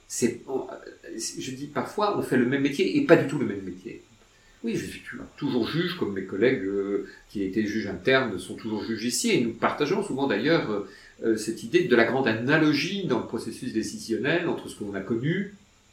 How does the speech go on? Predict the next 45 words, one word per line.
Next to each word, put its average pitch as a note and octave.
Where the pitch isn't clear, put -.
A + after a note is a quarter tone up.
et A2
ce -
qu'on G#2+
pratique -
aujourd'hui. B2+
Euh, G#2+
c'est G2+
toujours C#3
la D3
même D#3
chose -
de A2
délibérer, F#2+
c'est -
toujours A#2+
la D3
même F3
chose B3
de -
rédiger F#2+
un F#2+
arrêt, F#2
c'est F2+
toujours A#2
la A2+
même C#3
chose G#3
de, A2
de, A2+
de, A2
de, -
de, A#2
de A2
suivre A2+
une A2+
audience, A2+
d'écouter G#2+
les F#2
parties, G#2
de F#2+
s'assurer G2
du, F#2
du A2+
contradictoire. G2
Donc E3+